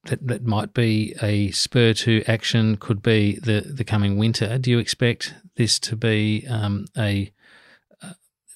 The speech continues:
you know, a, si-, a, a, a worrying time, uh, in terms of covid, uh, as is broadly understood to be the case?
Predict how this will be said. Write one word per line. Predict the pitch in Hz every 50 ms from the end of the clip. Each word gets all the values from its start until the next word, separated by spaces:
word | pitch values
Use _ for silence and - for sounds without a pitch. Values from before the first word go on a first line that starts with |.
| _ -
you | 170 143 110
know, | 95 98
a, | 107 110 110
si-, | - - - 135 117 -
a, | 117 104 101 - 120 107 104 - 123
a, | 113
a |
worrying | 95 101 110 113 117 113 107 107 107 104
time, | - - - 107 113 120 123 127 127 123
uh, | - 139 110 107
in | 117 117 104 101
terms | - - 117 113 104 110
of | 110 101
covid, | - - 110 110 110 123 139 131 - -
uh, | - 104 95 -
as | 107 104 98 -
is | 110 104 98 98 - _ _ _
broadly | - 117 110 107 104 107 107 101
understood | - 117 107 104 98 - - - 107
to | 110
be | 107 110
the | 107 104
case? | 104 - - 113 131 143 - -